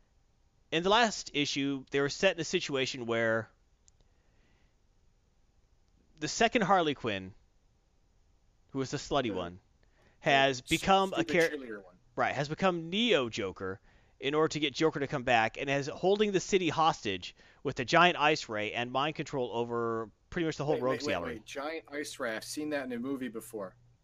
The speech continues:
Speaker 1: Yeah, you brought that up previously. So,
Speaker 2: <laughs>
Speaker 1: um, so it has holding the city hostage by mind, while simultaneously mind controlling Batman's almost entire Rogues Gallery,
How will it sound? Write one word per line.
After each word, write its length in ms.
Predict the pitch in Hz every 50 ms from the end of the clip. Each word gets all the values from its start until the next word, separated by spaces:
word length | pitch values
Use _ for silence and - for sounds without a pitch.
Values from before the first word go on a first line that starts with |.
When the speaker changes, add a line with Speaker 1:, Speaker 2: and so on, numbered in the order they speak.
| _ -
Speaker 1:
Yeah, 160 | - 120 131
you 140 | 135 131 131
brought 180 | 127 120 120
that 100 | - 123
up 60 | 110 -
previously. 380 | - 107 92 87 - - 78 - _ _ _ -
So, 260 | - - 190 123 - - - - - - -
Speaker 2:
<laughs> 260 | - 165 - - -
Speaker 1:
um, 480 | 143 143 143 147 147 143 143 139 135 339 330 - - 311 - _ _ _ _ _ _ _ _ - - - - _ _ - - - - - -
so 240 | 147 - 165 147 143
it 40 | 139
has 160 | 160 190 185 151
holding 300 | 127 - - 214 233 226
the 40 | 185
city 140 | 208 202 190
hostage 400 | 160 156 151 - - 160 147 160 - _ _
by 180 | - 131 135 139
mind, 300 | 139 147 156 170 143 104 - - - 151 -
while 140 | - 135 135
simultaneously 1000 | - - 214 240 247 233 190 - - 190 185 180 165 - - 120 113 107 107 101 - _ _ _ -
mind 220 | 143 143 165 190 -
controlling 360 | - - - 208 202 196 165
Batman's 360 | 156 151 147 160 165 147 147
almost 380 | 143 - 131 147 165 160 - 165
entire 240 | 151 147 139 143
Rogues 280 | 127 107 104 107 104 -
Gallery, 440 | - 98 95 95 92 95 95 98